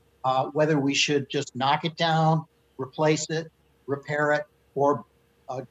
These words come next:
build a brand new one. Um, and ev-, everybody's got their own opinions. I, I kind of would like to see, uh,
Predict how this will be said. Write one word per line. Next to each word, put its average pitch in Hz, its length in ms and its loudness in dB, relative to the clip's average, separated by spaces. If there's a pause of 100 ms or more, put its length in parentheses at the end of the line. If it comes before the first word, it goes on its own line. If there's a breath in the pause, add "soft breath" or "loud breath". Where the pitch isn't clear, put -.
build 165 220 2
a 160 40 0
brand 156 380 0
new 143 140 -2
one. 175 220 -10 (420)
Um, 143 380 -2
and 214 100 -4
ev-, 220 240 -4
everybody's 208 420 0
got 156 160 0
their 135 160 -2
own 143 120 2
opinions. - 500 -14
I, 139 80 -4 (320)
I 165 120 2
kind 185 280 2
of 156 80 2
would 143 180 -2
like 151 240 4
to 143 100 -10
see, 156 460 0
uh, 127 220 -4